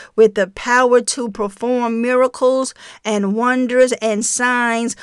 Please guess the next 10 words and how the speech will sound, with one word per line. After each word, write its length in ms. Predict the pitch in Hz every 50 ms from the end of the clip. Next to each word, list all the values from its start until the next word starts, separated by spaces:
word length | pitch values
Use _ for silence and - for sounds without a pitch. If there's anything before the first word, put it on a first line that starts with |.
| - _
which 460 | - 214 214 247 254 233 214 - 196 196
God 420 | 226 226 220 226 233 240 240 226
worked 540 | 220 208 202 226 233 226 220 202 _ _ -
through 340 | - 208 220 226 220 226 262
him 520 | - - - 277 247 247 240 233 226 214 - _ -
in 300 | 233 262 262 269 254 247
your 180 | 240 233 233 226
very 480 | 214 202 220 214 214 208 202 214 220
midst, 500 | 220 233 240 254 254 208 160 - - _ _ _ - - - _ _ -
just 420 | 180 190 240 247 254 262 262 -